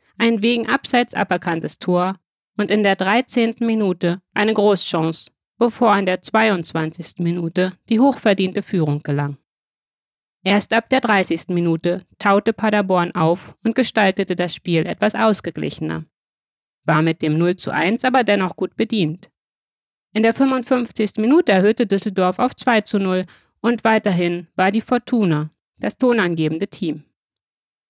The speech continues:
Nach einem Doppelwechsel Paderborns und einer Systemumstellung in der sechzigsten Minute kippte das Spiel aber plötzlich. Und der Anschlusstreffer in der neunundsiebzigsten Minute hatte sich dann bereits angekündigt. Am Ende taumelte die Fortuna gewaltig,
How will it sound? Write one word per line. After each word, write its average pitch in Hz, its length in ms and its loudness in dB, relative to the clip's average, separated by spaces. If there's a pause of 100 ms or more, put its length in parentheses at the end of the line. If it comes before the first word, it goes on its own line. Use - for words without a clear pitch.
Nach 214 140 0
einem 220 280 0
Doppelwechsel 185 640 0
Paderborns 185 760 0 (240)
und 202 120 0
einer 208 200 4
Systemumstellung 196 880 0
in 160 60 -2
der 160 140 0
sechzigsten 185 560 -4
Minute 196 480 0 (200)
kippte 269 300 -2
das - 180 -2
Spiel 156 240 -2
aber 143 200 -4
plötzlich. - 640 -10 (400)
Und 185 140 0
der 175 120 2
Anschlusstreffer 190 800 -2
in 202 80 0
der 220 100 2
neunundsiebzigsten 208 880 0
Minute 180 460 0 (160)
hatte 262 260 2
sich 175 220 -2
dann 160 280 -2
bereits - 320 -2
angekündigt. 147 840 -6 (720)
Am 226 160 0
Ende 285 320 2
taumelte 214 560 2
die 175 100 -4
Fortuna 185 480 0
gewaltig, 185 680 0